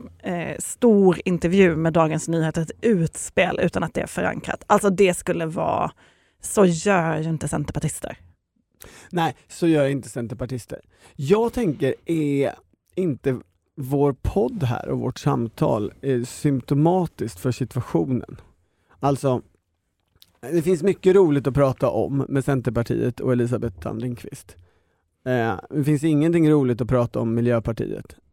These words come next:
Speaker 2: Men det är Miljöpartiet som s-, steg för steg, successivt i mätningar efter mätningar växer, eh, och liksom lite i skymundan samlar på sig, eh,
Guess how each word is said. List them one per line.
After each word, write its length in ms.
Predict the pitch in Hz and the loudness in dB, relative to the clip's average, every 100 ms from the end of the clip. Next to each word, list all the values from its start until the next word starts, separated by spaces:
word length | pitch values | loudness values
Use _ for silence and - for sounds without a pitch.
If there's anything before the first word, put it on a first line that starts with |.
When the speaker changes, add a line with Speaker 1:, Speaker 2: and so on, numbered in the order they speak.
| _ - | _ 0
Speaker 2:
Men 200 | 147 165 | 4 6
det 100 | 180 | 4
är 40 | |
Miljöpartiet 1000 | 175 175 185 170 143 143 170 185 185 175 - 139 | 4 4 6 4 4 2 2 4 4 2 -2 -16
som 540 | - 151 143 139 131 - _ _ _ | 2 4 4 2 -2 -6 _ _ _
s-, 440 | - - - - - | -20 -18 -20 -20 -20
steg 720 | - - - 185 196 190 151 | -20 -20 0 4 4 2 0
för 120 | 175 | -2
steg, 540 | 156 - 92 90 110 139 | -2 -2 -2 -2 -4 -2
successivt 800 | 165 156 - 190 - 131 113 - | 0 0 0 -2 0 -2 -2 -2
i 60 | 131 | 0
mätningar 600 | 139 131 - 143 147 147 | 2 0 -2 -2 0 0
efter 300 | 143 - 147 | -4 -2 0
mätningar 720 | 139 120 - 123 107 104 - | 2 0 -4 -6 -4 -6 -6
växer, 600 | 120 117 - - 107 110 - - | -6 -6 -8 -8 -6 -8 -14 -6
eh, 260 | 120 101 95 | -4 -2 -6
och 320 | - - 127 | -8 -4 -2
liksom 360 | 123 120 110 110 _ _ | -2 -2 -4 -6 _ _
lite 360 | - 156 - 127 | 0 2 2 -2
i 60 | |
skymundan 920 | - 139 135 147 135 117 117 139 104 - _ _ - | 0 0 4 4 2 0 -2 -4 -4 -12 _ _ -8
samlar 380 | 151 143 135 | -2 0 0
på 260 | 123 127 113 | -2 -4 -6
sig, 320 | - 123 117 - | -4 -4 -4 -4
eh, 140 | 127 | -8